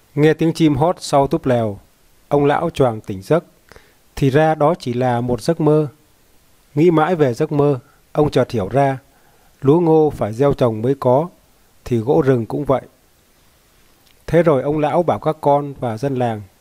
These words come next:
tìm hạt cây về gieo trồng. Chẳng bao lâu, những mảnh đồi chọc đã trở thành rừng. Từ đó, dân làng có gỗ để làm nhà, đóng bàn, đóng ghế.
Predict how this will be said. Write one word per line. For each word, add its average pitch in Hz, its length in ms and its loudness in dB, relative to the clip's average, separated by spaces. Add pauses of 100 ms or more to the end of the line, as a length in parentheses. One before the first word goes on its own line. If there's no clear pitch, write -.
(120)
tìm 123 160 0
hạt 117 240 -6
cây 139 240 0
về 117 280 -4
gieo 131 180 -2
trồng. 113 280 -4 (560)
Chẳng 107 220 -8
bao 120 140 2
lâu, 135 320 0 (680)
những 175 180 2
mảnh 123 200 -2
đồi 123 160 2
chọc - 340 -2
đã 143 120 0
trở 113 220 -6
thành 117 240 -4
rừng. 113 280 -4 (320)
Từ 117 160 -2
đó, 120 320 0 (180)
dân 151 200 2
làng 117 240 0
có 131 140 -2
gỗ 147 260 -2
để 123 140 -2
làm 113 220 -6
nhà, 117 360 -4
đóng 131 240 -2
bàn, 113 260 -2
đóng 123 160 -2
ghế. 127 260 -2